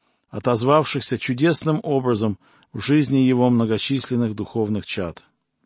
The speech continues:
По настоянию государя в августе тысяча девятьсот второго года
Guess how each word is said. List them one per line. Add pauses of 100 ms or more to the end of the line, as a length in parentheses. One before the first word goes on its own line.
(240)
По
настоянию
государя (440)
в
августе
тысяча
девятьсот
второго
года